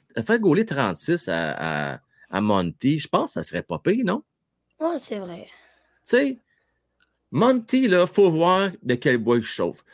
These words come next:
Speaker 1: Faut voir, y es-tu capable, lui, d'être deuxième gardien de but à long terme ? Parce qu'il sera jamais premier à Montréal. On oublie ça tout de suite.
Speaker 2: Non, c'est sûr.
Speaker 1: Mais peux-tu être un bon deuxième gardien de but pour les années à venir ?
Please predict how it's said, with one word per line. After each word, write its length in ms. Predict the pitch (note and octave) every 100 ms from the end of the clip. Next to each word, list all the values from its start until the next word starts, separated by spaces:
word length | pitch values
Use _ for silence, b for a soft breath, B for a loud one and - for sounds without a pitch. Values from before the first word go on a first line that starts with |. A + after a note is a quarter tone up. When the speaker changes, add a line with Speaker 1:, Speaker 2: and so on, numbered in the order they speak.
| b
Speaker 1:
Faut 320 | - - D4+
voir, 540 | B3 G#3 G3 A#3 C#4 C4 B3+ _ _ _ _ _
y 120 | C3+ A#3
es-tu 240 | A3+ -
capable, 560 | D#4 D4+ C#4 D4 C#4+ C#3
lui, 340 | B2 C#3 E3+ _ _ _ -
d'être 380 | G#2 D3 C#3 B2+
deuxième 520 | A3 C4+ F#3+ A3 A#3
gardien 460 | F3+ D3 B2 C#3 C3+
de 40 |
but 140 | D#3+
à 120 | G3 D3+
long 220 | D3+ C3+
terme ? 380 | C3+ A#2 A3 D#3+
Parce 120 | C3+
qu'il 80 | -
sera 120 | G#3
jamais 160 | A#3+
premier 260 | A#3+ G3 F#3
à 60 | E3+
Montréal. 380 | D3 B2 G2 F#2
On 100 | D#3
oublie 180 | E3+ D#3
ça 140 | E3+
tout 60 | -
de 40 |
suite. 240 | - C3 - _ _
Speaker 2:
Non, 140 | A#3 G3+
c'est 160 | - F#3
sûr. 120 | G3
Speaker 1:
Mais 140 | C#4
peux-tu 400 | B3 B3 A#3+ - E4
être 140 | G#4
un 160 | F3+ E3
bon 320 | D3 B3 D4+
deuxième 480 | G3+ F3 D#3 D#3+ D#3
gardien 440 | - D3+ C3+ C#3+
de 40 | C3
but 200 | D#3 G3+
pour 260 | C#3 B2+
les 300 | B2+ C3 A#2+
années 280 | C#3+ C#3 C#3
à 80 | B2
venir ? 420 | A2+ A2 G2+ D2